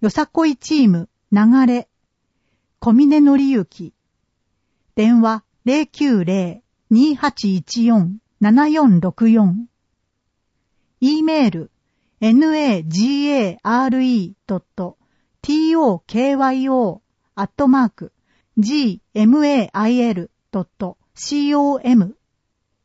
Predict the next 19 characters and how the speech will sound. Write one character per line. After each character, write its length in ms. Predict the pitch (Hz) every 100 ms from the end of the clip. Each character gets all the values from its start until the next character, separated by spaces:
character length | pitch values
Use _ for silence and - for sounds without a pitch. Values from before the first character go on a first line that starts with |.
| _ _ _ _ _ _ _ _ _ _ _ _ _ _ _ _ _
ボ 280 | 165 240 320
ー 40 | 302
イ 80 |
ス 140 | - -
カ 160 | 311 247
ウ 60 |
ト 280 | - 180 - _
入 180 | 202 285
団 220 | 311 294
者 160 | 240 196
募 160 | 156 175
集。 520 | - 202 190 185 - _ _ _ _ _ _
週 260 | - - 302 294 294
末 140 | -
は 160 | 277 269
何 300 | 277 320 247
し 120 | -
て 160 | - 170
る？ 220 | 175